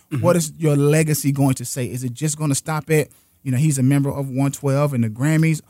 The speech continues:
Speaker 2: or what is it going to say?
Speaker 1: Mm-hmm.
Speaker 2: And at that moment, I realized now I need to turn the chapter. I need to turn the page. Not only fight for my family back
Speaker 1: Right.
Speaker 2: and fight for my marriage,
Speaker 1: Right.
Speaker 2: but also set a new foundation of who is this real Q Parker.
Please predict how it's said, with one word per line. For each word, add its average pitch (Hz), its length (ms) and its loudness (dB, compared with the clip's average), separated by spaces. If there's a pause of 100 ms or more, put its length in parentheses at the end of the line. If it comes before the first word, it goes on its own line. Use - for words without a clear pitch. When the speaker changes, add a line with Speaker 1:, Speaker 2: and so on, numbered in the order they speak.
(220)
Speaker 2:
or 117 140 -6
what 151 180 2
is 147 100 0
it 127 60 -4
going 131 220 2
to 123 40 -2
say? 123 380 -4
Speaker 1:
Mm-hmm. 117 340 -4
Speaker 2:
And 139 140 0
at 139 120 0
that 143 180 0
moment, 151 340 -2
I 135 80 -6
realized 131 640 -2 (100)
now 151 340 0
I 139 80 -10
need 147 140 0
to 117 80 -10
turn 143 320 0
the 131 60 4
chapter. - 440 -8
I 123 60 -10
need 131 140 -2
to 127 40 -12
turn 135 220 -2
the 107 80 0
page. 123 400 -4 (220)
Not 123 160 -2
only 165 160 0
fight 151 360 -4
for 131 140 -6
my 127 140 0
family 160 420 0
back 107 320 -6 (320)
Speaker 1:
Right. 104 180 -4
Speaker 2:
and 127 160 0
fight - 220 -8
for 135 100 -4
my 131 160 2
marriage, 135 640 0
Speaker 1:
Right. 101 200 -4
Speaker 2:
but 131 140 -2
also 147 720 0
set - 380 -6
a 131 80 -4
new 147 240 2
foundation 143 600 -2
of 117 200 -8
who 208 200 0
is 139 180 -4
this 131 200 -4
real 147 380 0
Q - 280 -8
Parker. 139 460 -2